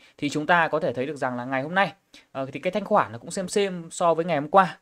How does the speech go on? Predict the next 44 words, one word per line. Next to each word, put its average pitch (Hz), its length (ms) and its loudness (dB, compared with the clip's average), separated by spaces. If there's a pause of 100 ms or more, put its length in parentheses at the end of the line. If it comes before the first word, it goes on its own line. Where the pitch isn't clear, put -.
Nước 196 180 -6
ngoài 165 280 4
vẫn 143 180 -4
tiếp 240 160 0
tục 175 160 -2
bán 143 440 0
nhưng 170 180 -8
mà, 131 220 -2 (340)
ờ, 123 160 -8
cái 131 120 -6
thanh 127 120 -6
khoản 123 180 0
bán 131 240 2
nó 175 60 -4
cũng 202 340 -6
giảm 135 220 0
đi 156 100 -4
rồi 143 220 2
và 123 100 -6
chủ 120 240 -4
yếu 147 260 0
tập 170 200 0
trung 185 240 0
vào 143 120 0
mã 143 220 -2
M 190 40 -8
W 165 360 -4
G. 156 80 4 (520)
Thì 190 100 -4
mã 185 180 4
này 226 200 4
ngày 170 140 2
hôm 196 140 -2
nay 202 240 2
thì 156 140 -6
cũng 240 280 -6 (300)
được 202 340 2 (140)
dòng 143 260 -2
tiền 156 260 2 (100)
vào 131 240 -6
nâng 156 160 -10
đỡ 156 160 -4
rất 233 160 -6
tốt 254 280 4